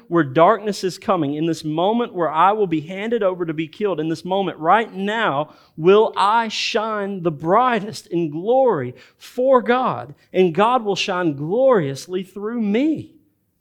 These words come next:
This is what Jesus is proclaiming. Now here's the deal. If, if, if you're an unbeliever in here today, you say, "Man, I'm not so sure about Christ. I'm not so sure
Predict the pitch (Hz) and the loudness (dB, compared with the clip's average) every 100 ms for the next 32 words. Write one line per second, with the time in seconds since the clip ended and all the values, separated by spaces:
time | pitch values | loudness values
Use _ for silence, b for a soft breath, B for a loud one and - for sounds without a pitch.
0 | _ _ _ 196 214 196 190 156 185 226 | _ _ _ -10 -4 -2 -4 -6 -6 -6
1 | 202 190 - 185 190 190 - 196 220 226 | -6 -10 -2 0 0 -4 -10 -8 -6 -6
2 | 247 165 - _ _ _ _ _ _ _ | -8 -12 -16 _ _ _ _ _ _ _
3 | _ _ _ 160 220 220 180 233 170 135 | _ _ _ -4 -2 -2 2 2 2 -2
4 | - 156 - 160 220 214 170 175 190 175 | -6 -8 -4 -6 -4 -4 -2 -4 -4 -6
5 | 180 202 151 123 104 113 104 - 107 _ | -6 -8 -10 -12 -12 -14 -14 -18 -20 _
6 | _ _ _ _ _ _ _ _ _ _ | _ _ _ _ _ _ _ _ _ _
7 | - 147 127 156 156 156 131 135 - 143 | -12 -8 -4 -4 -6 -8 -12 -18 -10 -8
8 | 120 117 - - 110 110 135 139 131 139 | -8 -10 -12 -12 -10 -10 -10 -12 -12 -14
9 | - 151 151 151 | -12 -8 -8 -10